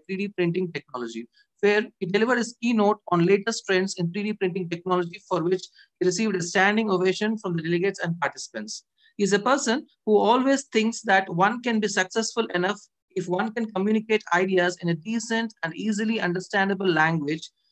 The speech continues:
and that led him to acquire a business English certificate offered by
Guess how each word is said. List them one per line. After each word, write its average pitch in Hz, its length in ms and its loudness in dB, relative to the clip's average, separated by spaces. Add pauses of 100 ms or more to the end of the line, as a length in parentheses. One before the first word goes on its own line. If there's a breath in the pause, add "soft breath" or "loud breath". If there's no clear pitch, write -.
(220)
and 185 240 0
that 208 160 0 (1000)
led 226 200 4
him 247 120 2
to 226 120 0
acquire 175 600 2
a 180 100 0
business 202 520 -2
English 202 380 0
certificate 185 580 -2 (100)
offered 185 480 -2
by 160 240 2